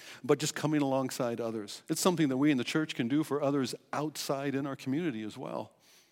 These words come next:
And so there's the opportunity. You might be hearing about this. You might know of somebody that they could benefit from that marriage coaching. Then, uh,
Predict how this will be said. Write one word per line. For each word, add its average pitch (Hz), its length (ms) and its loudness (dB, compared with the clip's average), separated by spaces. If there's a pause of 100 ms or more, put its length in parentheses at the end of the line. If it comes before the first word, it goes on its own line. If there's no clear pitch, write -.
(800)
And 170 100 6
so 175 440 6
there's 165 180 8
the 196 140 4
opportunity. 170 640 2
You 113 240 0
might 143 420 0
be 123 100 2
hearing 147 220 4
about 135 260 0
this. 147 180 -2
You 147 80 2
might 135 160 -2
know 135 160 0
of 131 80 -4
somebody 135 480 0
that 123 200 2 (400)
they 139 140 2
could 113 240 -4
benefit 127 540 -2
from 110 240 -6
that 107 200 -4
marriage 113 440 -4
coaching. 104 520 -8 (120)
Then, 113 260 2
uh, 107 200 0